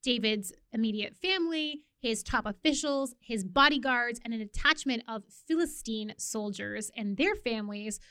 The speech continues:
who are loyal to David, they run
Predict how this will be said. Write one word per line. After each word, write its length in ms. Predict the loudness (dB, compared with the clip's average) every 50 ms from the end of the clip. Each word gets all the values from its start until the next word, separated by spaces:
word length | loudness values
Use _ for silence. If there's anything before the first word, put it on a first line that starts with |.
| _ -6 -2
who 80 | 0
are 100 | 0 0
loyal 300 | 0 0 -2 -2 -2 -4
to 100 | -4 -4
David, 380 | -2 0 0 0 0 -4 -6 -6 -10 -16 -20 _ _ _
they 540 | -6 0 4 6 6 8 6 6 4 2 -4 -8 _ _ _ _ _ _ _ _ _ _ _ _ _ -8
run 680 | -6 -4 -2 2 4 4 4 4 0 -4 -12 -16 -18